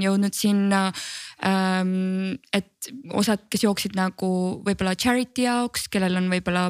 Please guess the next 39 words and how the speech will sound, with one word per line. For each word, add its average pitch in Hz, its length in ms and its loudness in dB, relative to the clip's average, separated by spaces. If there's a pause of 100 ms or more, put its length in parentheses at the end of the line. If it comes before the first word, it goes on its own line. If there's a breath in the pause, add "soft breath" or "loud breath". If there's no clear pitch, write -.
peres 220 240 2
kellega 220 300 0
midagi 214 260 2
juhtunud 208 300 -2
ja 190 80 2
jooksevad 180 320 -4
selle 226 240 4
nimel. 208 340 4 (400 loud breath)
Et 202 160 -2
kõigil 262 240 2
olid 269 160 2
nagu 190 220 0
väga 226 340 2 (160)
erinevad 196 540 0
lood 190 240 2
ja 175 60 -4
seda 190 120 -4
oli 185 140 -2
väga, 202 280 0 (540 loud breath)
väga 214 300 4
huvitav, 190 640 0 (100)
äh, 185 240 0
kuulda. 233 440 2 (360 loud breath)
Ja 208 80 4
ma 202 160 4
mäletan, 277 300 0
et 262 80 -4
kui 214 100 -4
ma 214 80 0
istusin 214 480 -2
seal 196 220 2
peale 202 340 2
mingit 196 320 -2
jooksu 202 600 2
ja 196 100 2
rääkisin 202 440 0
nende 190 160 -2
teiste 202 260 0
jooksjatega, 202 640 0